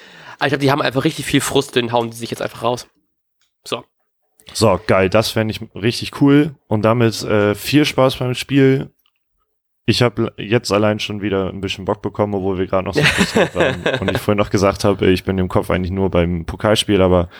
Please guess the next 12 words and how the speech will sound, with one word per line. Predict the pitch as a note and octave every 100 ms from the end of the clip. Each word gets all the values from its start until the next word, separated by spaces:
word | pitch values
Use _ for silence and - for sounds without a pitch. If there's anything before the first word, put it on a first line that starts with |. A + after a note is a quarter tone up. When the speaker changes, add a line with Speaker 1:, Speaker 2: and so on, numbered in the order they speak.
| - - -
Speaker 2:
allein, | F2+ G2+
dass | G#2+ A2
wir |
jetzt | G#2
schon | A2
wieder | G#2
drüber | G2 G2 G2
reden, | G2+ G#2+ G#2+ G#2+
äh, | - G2 F#2 F2+ E2+ _
ich | F2+ G2
möchte | F#2 -
unbedingt, | F2 F2 E2+ F2 -